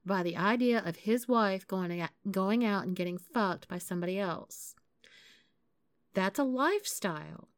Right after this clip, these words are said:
It, a cuckold is usually married to what's called a hot wife or a slut wife. And if you can believe this,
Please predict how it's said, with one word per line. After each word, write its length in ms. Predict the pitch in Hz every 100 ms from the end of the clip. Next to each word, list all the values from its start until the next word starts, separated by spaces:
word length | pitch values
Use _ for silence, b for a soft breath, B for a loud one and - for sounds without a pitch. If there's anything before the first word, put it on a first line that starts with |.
| _
It, 160 | 185 -
a 80 | 185
cuckold 760 | - - 247 - 302 302 320 - -
is 240 | 208 190
usually 520 | 185 208 226 285 294
married 600 | 277 233 214 202 202 202 -
to 140 | -
what's 220 | 220 196 -
called 260 | - 180
a 40 | 180
hot 400 | - - 190 175
wife 480 | 175 180 247 - _ b b b _
or 120 | 175
a 60 | 165
slut 460 | - - 233 269
wife. 580 | 190 165 156 180 240 - _ _ _ _ _ _ _ _ _ _ _ -
And 920 | 202 196 190 185 180 175 170 175 175 - _ _ _ _ _ _ _ _ _ -
if 300 | 208 294 339
you 80 | 359
can 200 | 359 285
believe 560 | 247 220 240 339 311
this, 560 | 220 185 165 175 170